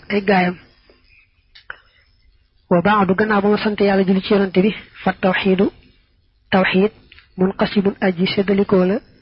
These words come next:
lil xismayni, jëm ci ñaari xaaj, fa saarate, mu mujj, tawxiidayni, di yaari tawxiid.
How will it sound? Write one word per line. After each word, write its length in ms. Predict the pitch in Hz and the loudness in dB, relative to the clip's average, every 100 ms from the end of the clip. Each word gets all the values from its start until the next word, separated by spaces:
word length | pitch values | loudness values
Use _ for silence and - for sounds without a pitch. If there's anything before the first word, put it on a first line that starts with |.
| - | -4
lil 120 | 185 | -2
xismayni, 580 | 202 196 190 202 185 196 | -2 -2 0 0 0 -2
jëm 160 | 196 | -2
ci 100 | 190 202 | -2 -2
ñaari 200 | 190 190 | 0 0
xaaj, 220 | 180 170 - _ _ - _ _ _ | -2 -4 -10 _ _ -20 _ _ _
fa 100 | - | -4
saarate, 360 | - 208 196 190 | 0 2 0 0
mu 120 | 202 196 | -2 -2
mujj, 160 | 170 190 - - - _ _ _ _ | 0 -2 -4 -16 -20 _ _ _ _
tawxiidayni, 800 | 185 185 - 196 190 202 190 220 214 | -2 0 0 0 2 0 0 -4 -4
di 120 | 185 | 0
yaari 240 | 196 185 | 0 0
tawxiid. 400 | 190 190 185 175 | 0 -2 -2 -6